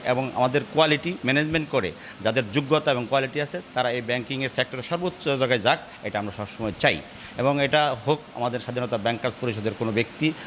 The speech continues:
বা কোনো কর্মী অথবা কোনো নেতা, এটা আমাদের প্রত্যয়। আমরা চাই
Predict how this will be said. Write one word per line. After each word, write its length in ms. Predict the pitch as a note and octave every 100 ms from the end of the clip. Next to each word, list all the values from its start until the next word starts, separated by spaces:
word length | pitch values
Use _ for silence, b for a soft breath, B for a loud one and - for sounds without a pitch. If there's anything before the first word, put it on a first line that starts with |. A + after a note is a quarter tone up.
| -
বা 80 | G2+
কোনো 220 | A#2 A2
কর্মী 280 | B2+ C3 D#3+ D#3+
অথবা 260 | - F#2+ F#2
কোনো 160 | F2+ F#2
নেতা, 280 | G#2 D2 - B B
এটা 160 | G#2+ A2+
আমাদের 260 | G#2+ F#2+ -
প্রত্যয়। 420 | D3 - G2 E2 B B B -
আমরা 280 | A#2+ C#3
চাই 300 | C#3+ D#3 F#3